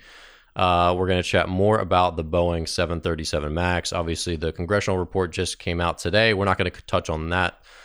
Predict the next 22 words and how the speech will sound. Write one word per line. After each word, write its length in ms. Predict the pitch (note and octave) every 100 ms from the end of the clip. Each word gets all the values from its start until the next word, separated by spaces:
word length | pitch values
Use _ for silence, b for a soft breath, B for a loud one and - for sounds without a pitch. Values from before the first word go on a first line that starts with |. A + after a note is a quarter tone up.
| B B B
in 140 | F#2+
this 180 | B2+ C3+
episode, 420 | A#2+ A2 A#2 G#2+
but 80 | F#2
we 140 | F2+
are 100 | F#2
gonna 140 | F#2+ F2
talk 140 | F2+
a 40 | F2
little 160 | G#2+
bit 80 | G2
about 240 | F2+ F2+
some 140 | - E2+
of 80 | D#2+
the 60 |
executives 680 | D#2+ F2+ E2+ E2+ E2+ E2 D#2 - B B B B
and, 440 | F2+ E2 D#2+ D#2
uh, 180 | D#2+ D#2
the 120 | D#2
d-, 120 | D#2 F2+
the 120 | F#2
d-, 200 | E2+ F2+